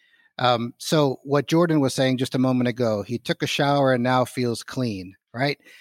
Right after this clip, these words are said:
The use of water, the passage through time, the before and after, uh, the status in one case versus the status in another. Those are, that's a ritual way of speaking and thinking. And if,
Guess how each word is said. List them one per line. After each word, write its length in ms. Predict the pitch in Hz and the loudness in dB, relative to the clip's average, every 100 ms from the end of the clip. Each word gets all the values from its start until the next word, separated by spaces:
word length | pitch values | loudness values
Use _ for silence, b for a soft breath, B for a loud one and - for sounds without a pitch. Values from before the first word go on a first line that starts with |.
| B B - | B B -4
The 180 | 131 | 0
use 300 | 127 135 156 | 2 2 2
of 140 | 175 131 | 2 2
water, 580 | 139 147 160 170 165 - _ _ _ | 4 4 4 2 0 -4 _ _ _
the 180 | 127 127 - | -2 -2 -2
passage 520 | 147 147 - 147 - | 0 2 2 -2 -2
through 180 | - 131 | -2 -2
time, 580 | - 147 147 151 156 139 | 0 2 4 2 0 -4
the 120 | 127 | -6
before 480 | 113 120 - 127 131 | -4 -6 -4 0 2
and 100 | 131 | 2
after, 720 | 120 139 139 - 139 139 135 b b b b b | 2 2 2 -2 -2 -2 -4 b b b b b
uh, 300 | 123 127 123 | 0 2 2
the 140 | 113 120 | 0 -4
status 640 | - 131 123 131 135 - | -4 2 2 4 0 -2
in 220 | 127 131 | -2 0
one 260 | 123 131 131 | 2 0 0
case 320 | - 131 - | 0 0 0
versus 320 | 117 120 113 | -4 -4 -6
the 80 | 117 | -8
status 600 | - 117 120 120 123 - | -6 0 2 2 0 -2
in 120 | - | -6
another. 480 | 123 120 123 131 131 b b b | -2 0 0 0 -2 b b b
Those 200 | - 147 | -2 2
are, 140 | 175 | 0
that's 200 | - 156 | 0 -2
a 60 | 156 | 0
ritual 640 | 117 123 160 - 143 139 | 2 2 2 2 2 4
way 160 | 127 120 | 2 2
of 80 | 110 | -2
speaking 640 | - 165 175 170 160 139 | -4 -2 0 0 0 -2
and 200 | 117 113 | -4 -4
thinking. 580 | - 139 139 135 127 127 b b b b _ | 0 0 2 0 0 -2 b b b b _
And 220 | 139 139 | 0 2
if, 140 | 131 | 2